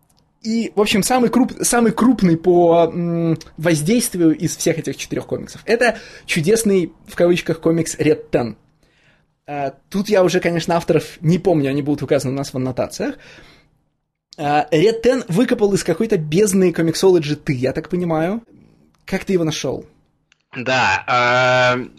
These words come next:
Speaker 2: да все очень просто на самом деле. Я, ну, как я уже говорил, вот в начале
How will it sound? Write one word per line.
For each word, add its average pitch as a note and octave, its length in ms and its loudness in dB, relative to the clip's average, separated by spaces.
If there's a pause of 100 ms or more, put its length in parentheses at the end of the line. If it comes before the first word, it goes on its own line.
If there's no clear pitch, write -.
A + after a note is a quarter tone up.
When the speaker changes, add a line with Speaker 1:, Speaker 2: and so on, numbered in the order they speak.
(200)
Speaker 2:
да C#3+ 260 -4
все B3 300 2
очень - 180 0
просто F#3+ 380 -2
на A#2+ 100 0
самом A#2+ 380 -4
деле. A#2 340 0
Я, D3 540 0
ну, B2 580 -8
как D3+ 240 -6
я C#3+ 60 0
уже C3+ 180 -4
говорил, C3 360 0
вот G#2+ 220 -6
в G#2+ 280 -12
начале D#3 640 -2